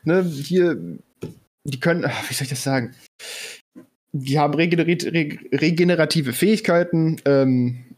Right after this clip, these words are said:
können hier krasse Nova-Bombs werfen und Feuergranaten und so weiter, ne? So typische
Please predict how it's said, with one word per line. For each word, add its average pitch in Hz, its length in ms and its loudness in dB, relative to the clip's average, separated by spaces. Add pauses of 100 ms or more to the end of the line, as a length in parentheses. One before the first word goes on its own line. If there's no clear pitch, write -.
(120)
können 156 200 0
hier 139 220 2
krasse 147 340 -2
Nova-Bombs 147 720 2
werfen 131 580 2 (220)
und 131 220 2
Feuergranaten 135 800 2
und 143 100 0
so 131 160 0
weiter, 120 320 0
ne? 147 140 4
So 160 120 2
typische 147 680 4